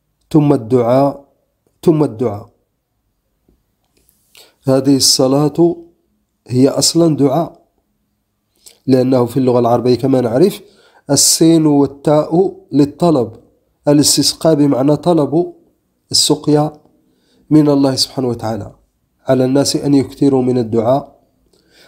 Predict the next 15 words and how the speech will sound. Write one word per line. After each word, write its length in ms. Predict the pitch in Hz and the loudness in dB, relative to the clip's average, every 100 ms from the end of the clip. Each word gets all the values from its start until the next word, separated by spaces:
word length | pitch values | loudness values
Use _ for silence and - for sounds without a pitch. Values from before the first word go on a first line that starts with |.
| - | 0
وأن 220 | 143 151 | 2 4
يبكوا 400 | 151 147 - 160 | 2 0 0 0
على 180 | 135 139 | 2 0
الله 300 | 135 139 135 | 0 0 -2
سبحانه 480 | 120 - - 147 131 | -4 -6 -2 0 0
وتعالى، 600 | 120 120 120 120 139 - _ _ _ _ _ _ _ _ _ - | -2 -2 -2 -2 -4 -6 _ _ _ _ _ _ _ _ _ 0
وأن 460 | 143 135 170 165 156 131 123 - _ _ _ _ _ _ _ _ _ _ - | 0 2 0 2 0 0 -2 -8 _ _ _ _ _ _ _ _ _ _ -2
تميل 440 | 165 156 175 165 | 0 4 4 4
قلوبهم 920 | 160 - 147 151 156 139 127 151 156 - _ _ _ _ _ _ _ _ - | 0 0 2 4 4 2 2 0 -2 -8 _ _ _ _ _ _ _ _ 0
إلى 140 | 139 139 | 2 2
الخشوع 720 | 107 139 - 160 147 127 147 - _ _ _ _ _ _ _ - | 0 -2 0 2 2 2 -4 -6 _ _ _ _ _ _ _ -2
والخضوع 760 | 139 - 147 135 147 123 147 147 - _ _ _ _ _ _ - | -2 0 -2 2 0 0 -4 -6 -12 _ _ _ _ _ _ -4
والعجز 760 | 143 135 113 135 107 117 151 - - _ _ _ _ _ _ _ | 0 2 2 0 -2 0 0 -2 -14 _ _ _ _ _ _ _
وشدة 600 | 143 139 165 120 143 147 | -2 0 0 0 -2 0
الفقر 580 | 135 - 143 - 147 151 | -4 -4 -6 -2 -2 -4